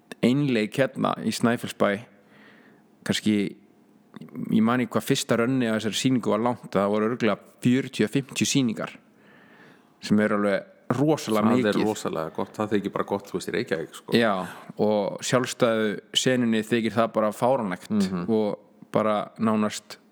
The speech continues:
Speaker 1: heyrist varla, sko. Og þá fór ég allt í einu að hugsa bara stærra samhengi heldur en bara eina leiksýningu, af því að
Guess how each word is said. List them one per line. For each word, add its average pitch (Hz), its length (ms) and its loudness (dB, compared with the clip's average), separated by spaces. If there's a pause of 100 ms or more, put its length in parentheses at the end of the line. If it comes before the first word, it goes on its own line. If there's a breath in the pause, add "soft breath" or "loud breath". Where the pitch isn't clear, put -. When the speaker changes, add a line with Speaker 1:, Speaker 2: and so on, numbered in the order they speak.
(140)
Speaker 1:
heyrist 127 360 0
varla, - 280 -2
sko. - 300 -6 (800 loud breath)
Og 113 260 2 (880)
þá 135 220 4
fór 151 220 0
ég 143 80 0
allt 147 180 -4
í 147 60 2
einu 131 200 0
að - 680 -10
hugsa 156 380 2
bara 117 260 0 (380)
stærra 135 560 2
samhengi 117 800 0
heldur 113 280 0
en 113 60 2
bara 117 220 2
eina 127 200 0
leiksýningu, 113 640 -2
af 101 120 0
því 117 100 2
að 113 120 0